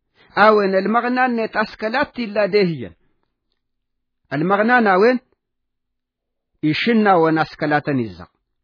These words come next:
انت دين دغدغ أوات تبضن، تاوي يضن دغ الدينت.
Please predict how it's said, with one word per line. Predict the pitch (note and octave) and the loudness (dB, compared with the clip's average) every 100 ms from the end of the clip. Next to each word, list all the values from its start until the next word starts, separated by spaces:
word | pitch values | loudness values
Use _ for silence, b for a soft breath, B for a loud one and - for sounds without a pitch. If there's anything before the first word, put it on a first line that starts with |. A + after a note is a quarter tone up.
| _ _ _ _ _ _ - | _ _ _ _ _ _ -2
انت | A#3 B3 - | 2 2 2
دين | G3+ E3+ F#3 B3 G#3 | 2 4 4 4 2
دغدغ | F3+ E3 E3+ A#3+ C4 b b - | 0 0 2 2 0 b b 0
أوات | E3+ G3+ G#3+ G#3 - | 2 4 4 2 0
تبضن، | A3+ F3 D#3+ A3 D4 - _ _ _ - | 0 2 2 2 0 -8 _ _ _ 2
تاوي | F#3+ F#3 F3+ | 4 6 6
يضن | F3 E3 D#3+ D3+ | 4 2 0 0
دغ | C#3+ | -2
الدينت. | C#3+ A2 F#2+ F#2 | -2 -6 -12 -14